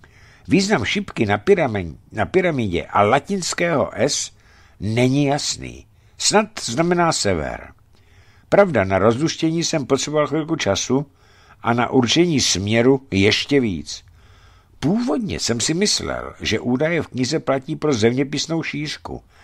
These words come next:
ale podle značky jsem poznal,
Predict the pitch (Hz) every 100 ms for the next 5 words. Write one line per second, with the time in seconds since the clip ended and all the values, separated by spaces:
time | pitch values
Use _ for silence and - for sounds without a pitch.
0 | - 78 92 92 92 - 104 104 92 64
1 | 92 98 - 147 147 135 92 82 71 85
2 | 82 120